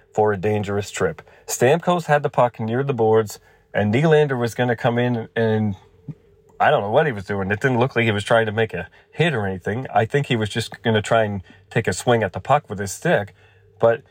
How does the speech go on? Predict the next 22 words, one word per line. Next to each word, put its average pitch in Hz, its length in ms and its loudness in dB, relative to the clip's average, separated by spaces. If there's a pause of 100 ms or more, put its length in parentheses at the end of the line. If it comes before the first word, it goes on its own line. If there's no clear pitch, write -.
(160)
he 165 160 0
came 165 240 0
in 151 60 2
at 151 100 4
an 117 120 2
angle 143 320 2
that 117 120 2
just - 180 -2
went 143 160 2
right 127 320 0
through 147 380 0
Steven 120 380 -2
Stamkos. 131 640 0 (680)
And 120 140 2
it, 113 120 -2 (100)
it 117 200 0
was 113 200 0
from 123 400 2
behind, 139 640 2 (120)
and 120 140 2
he 131 120 0
drove, 123 640 2